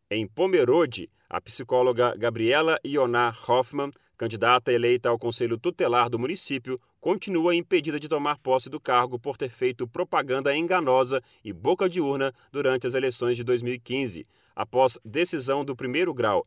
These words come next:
suspender a posse, a candidata recorreu ao Tribunal de Justiça e novamente teve o pedido para assumir o cargo negado. Gabriela tomaria posse em janeiro de dois mil e dezesseis,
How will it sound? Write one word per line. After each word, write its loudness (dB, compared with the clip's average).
suspender 0
a 0
posse, 0
a -4
candidata 0
recorreu 0
ao -4
Tribunal -2
de -6
Justiça -6
e -12
novamente 0
teve -4
o -12
pedido -8
para -2
assumir -4
o -6
cargo 0
negado. 0
Gabriela 0
tomaria 0
posse 0
em -2
janeiro -2
de -10
dois -4
mil -2
e -6
dezesseis, -2